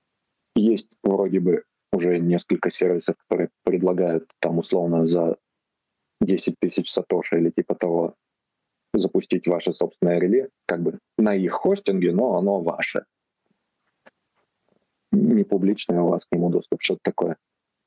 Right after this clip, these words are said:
То есть, ну, запустить свое реле не проблема, если есть хоть сколько-то там технических знаний, разобраться достаточно легко будет. А, ресурсов оно н-,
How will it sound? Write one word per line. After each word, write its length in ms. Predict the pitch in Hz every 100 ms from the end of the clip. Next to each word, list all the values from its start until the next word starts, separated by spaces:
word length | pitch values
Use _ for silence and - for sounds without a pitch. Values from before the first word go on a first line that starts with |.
| _ _ _
То 80 | -
есть, 100 | 92
ну, 180 | 107 90 - _ _ _ _ _ _ _ _ _ _ _ -
запустить 460 | 101 123 - 127
свое 220 | - 95
реле 280 | 92 110 160
не 120 | 123
проблема, 480 | 107 101 87 90 - - _ -
если 260 | - - 170
есть 120 | -
хоть 160 | - -
сколько-то 440 | - 170 - -
там 120 | - - - _ _
технических 400 | - - - 175 -
знаний, 240 | 180 -
разобраться 560 | - - - - - -
достаточно 440 | - - - _ -
легко 300 | - - -
будет. 160 | - - _ _ _ 90
А, 220 | 87 82 - _ _ _ _ _ _ _ _ _
ресурсов 500 | 110 101 - 120 104 -
оно 220 | 90 87
н-, 300 | 87 - 98